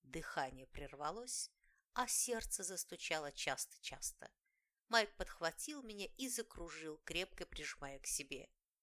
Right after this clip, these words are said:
Я мельком заметила, как тетка, психанув,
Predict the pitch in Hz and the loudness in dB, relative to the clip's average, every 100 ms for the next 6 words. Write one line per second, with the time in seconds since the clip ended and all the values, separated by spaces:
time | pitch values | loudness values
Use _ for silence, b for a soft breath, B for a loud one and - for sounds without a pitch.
0 | _ _ _ _ _ 392 403 202 175 - | _ _ _ _ _ 2 2 2 0 0
1 | 202 - 156 160 151 151 143 - - - | 0 2 2 0 -6 -6 -6 -6 -8 -6
2 | - 208 - 269 - 170 - 135 156 208 | -4 -4 -4 -4 -2 -2 0 -2 -2 -10